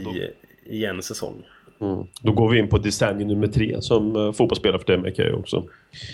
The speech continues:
Speaker 2: Ja, det, så är det ju. Nittonhundrasjuttioett det året här,
Speaker 1: Mm.
Speaker 2: när han går till,
Speaker 1: Mm.
Speaker 2: till Swindon.
Speaker 1: Mm.
Speaker 2: Och då måste han ju vara trettiosju år,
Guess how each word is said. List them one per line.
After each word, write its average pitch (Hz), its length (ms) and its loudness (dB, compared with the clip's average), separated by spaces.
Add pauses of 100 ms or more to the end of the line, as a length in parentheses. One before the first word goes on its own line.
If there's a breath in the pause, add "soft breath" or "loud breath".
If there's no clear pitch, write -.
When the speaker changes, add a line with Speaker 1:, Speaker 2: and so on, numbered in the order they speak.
(640 loud breath)
Speaker 2:
Ja, 120 340 0 (100)
det, 107 320 -2
så - 80 -2
är 113 60 -2
det 104 60 -6
ju. 104 80 -4
Nittonhundrasjuttioett 113 920 -2
det 127 80 -4
året 110 300 -4
här, 110 80 0
Speaker 1:
Mm. 95 220 6
Speaker 2:
när 104 80 -8
han 104 100 -6
går 104 120 -6
till, 107 120 2
Speaker 1:
Mm. 98 140 4 (540)
Speaker 2:
till - 80 -16
Swindon. 101 460 -8 (340)
Speaker 1:
Mm. 107 320 0 (1160 loud breath)
Speaker 2:
Och - 80 -16
då - 80 -12
måste 131 240 -4
han 123 100 2
ju 139 60 8
vara 131 280 8
trettiosju 160 640 0
år, 180 300 8